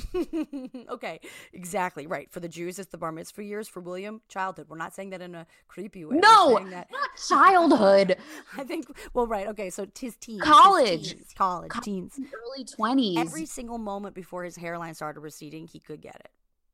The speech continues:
Speaker 2: Right. He looked great. He looked like Di-, he looked like a male version of
Speaker 1: No,
Speaker 2: Diana.
Speaker 1: I even had a, I only say as a kid because I'm hearkening back to my golden years, and, like, there was a picture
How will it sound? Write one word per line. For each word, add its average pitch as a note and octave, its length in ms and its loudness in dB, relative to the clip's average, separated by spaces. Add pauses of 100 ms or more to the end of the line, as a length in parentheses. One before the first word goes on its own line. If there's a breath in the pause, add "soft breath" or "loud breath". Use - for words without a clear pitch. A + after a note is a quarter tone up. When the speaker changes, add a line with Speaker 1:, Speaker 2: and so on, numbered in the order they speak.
(300)
Speaker 2:
Right. A#3+ 540 0
He C#4 140 -2
looked C#4 260 -4
great. C4 420 0
He B3 120 0
looked A#3+ 200 -2
like C4 180 -6
Di-, A#3 200 0
he A#3 120 -4
looked B3 160 -4
like C4 100 -2
a A#3 60 -2
male G3 300 0
version F#3+ 340 -4
of G#3 100 -4
Speaker 1:
No, - 0 -
Speaker 2:
Diana. E3+ 420 -4
Speaker 1:
I F#3 100 -10
even G#3 300 -14
had A3 200 -12
a, F#3 120 -8 (280)
I G#3+ 140 -4
only C4+ 280 -10
say A3+ 160 -10
as F#3 100 -14
a F#3 40 -16
kid E3 260 -14
because E3+ 220 -18
I'm E3+ 60 -16
hearkening F3 360 -14
back D#3+ 200 -18
to - 80 -16
my D3+ 160 -12
golden D#3+ 400 -16
years, F#3+ 260 -16
and, F#3 120 -16
like, E3+ 160 -14
there F3+ 120 -12
was F3 160 -14
a E3+ 60 -14
picture - 380 -16